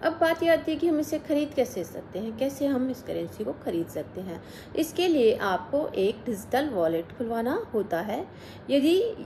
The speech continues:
यही वो जगह होती है जहां आप करेंसी को रख सकते हैं। डिजिटल वॉलेट होता है आपके मोबाइल में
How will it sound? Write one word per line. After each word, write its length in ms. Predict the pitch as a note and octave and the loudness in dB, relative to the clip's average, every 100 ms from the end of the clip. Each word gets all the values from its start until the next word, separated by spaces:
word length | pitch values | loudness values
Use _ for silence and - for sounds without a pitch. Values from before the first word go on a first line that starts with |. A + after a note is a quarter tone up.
| - - | -14 -8
यही 340 | A#3+ A#3+ C4+ F4 | 0 2 4 4
वो 160 | E4 D#4+ | 4 4
जगह 300 | A#3 G#3+ D4+ | 4 6 6
होती 260 | D4 C#4+ | 4 4
है 140 | D4+ F4+ | 4 6
जहां 260 | C#4+ C4+ A#3 | 4 4 2
आप 200 | G#3+ G#3+ | 2 0
करेंसी 400 | F3 E3+ - G3 | -2 -2 -4 -6
को 200 | G#3+ - | -4 -2
रख 120 | G3 | -2
सकते 380 | - - - - | -2 -10 -10 -12
हैं। 200 | F#3 G3+ | -10 -6
डिजिटल 400 | G#3+ A3 C4+ C#4 | -6 0 2 2
वॉलेट 360 | B3 G3+ G#3 A3+ | 2 0 2 0
होता 200 | A3+ G#3 | -2 -2
है 80 | D#4 | -4
आपके 220 | - C#4+ | -4 -6
मोबाइल 400 | A3 E3+ - - | -4 -6 -8 -10
में 180 | - | -12